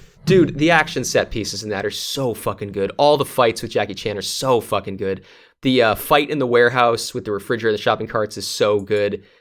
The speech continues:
Um, you know, he, uh, him and the, uh, the fucking airship, what do you call that thing,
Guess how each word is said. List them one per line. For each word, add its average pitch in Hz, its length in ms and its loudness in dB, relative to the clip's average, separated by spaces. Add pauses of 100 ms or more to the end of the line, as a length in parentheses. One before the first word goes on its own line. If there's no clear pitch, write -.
(200)
Um, 101 220 -4
you 117 60 -2
know, 117 60 0
he, 113 280 -8 (300)
uh, 104 220 2
him 135 220 2
and 127 100 0
the, 107 180 0
uh, 87 280 -4 (540)
the 113 60 -10
fucking 117 380 2
airship, 110 540 0
what 123 80 0
do 127 40 -2
you 117 60 -4
call 127 180 0
that 123 200 0
thing, 123 420 0